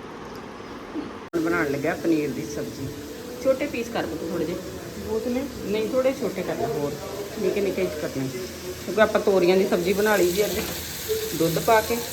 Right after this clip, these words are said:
Speaker 1: ਤੇ ਪਨੀਰ ਸਾਡਾ ਕਿੰਨੇ ਦਿਨਾਂ ਦਾ ਪਿਆ ਸੀ ਤੇ ਮੈਂ ਕਿਹਾ ਦਮਨ ਆਪਾਂ ਉਹ ਵੀ ਬਣਾ ਲੈਂਦੇ ਹਾਂ ਨਾਲ,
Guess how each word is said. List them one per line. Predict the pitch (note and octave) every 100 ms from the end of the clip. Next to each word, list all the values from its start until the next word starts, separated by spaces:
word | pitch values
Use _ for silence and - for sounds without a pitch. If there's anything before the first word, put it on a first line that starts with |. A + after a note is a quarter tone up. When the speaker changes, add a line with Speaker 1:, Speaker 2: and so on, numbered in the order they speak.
| - -
Speaker 1:
ਤੇ | F#3+
ਪਨੀਰ | F3+ G3+ G3 F#3+
ਸਾਡਾ | F#3 G#3 F#3+
ਕਿੰਨੇ | F3 F#3+
ਦਿਨਾਂ | G3 F#3+
ਦਾ | G3
ਪਿਆ | G3 D3+ E3+
ਸੀ | A3
ਤੇ | G3
ਮੈਂ | F#3+
ਕਿਹਾ | F3 F#3+
ਦਮਨ | E3+ F#3
ਆਪਾਂ | F#3+ F3
ਉਹ | D#3
ਵੀ | E3
ਬਣਾ | F3+ G3 F3
ਲੈਂਦੇ | C#3
ਹਾਂ | C#3+
ਨਾਲ, | D3 C#3+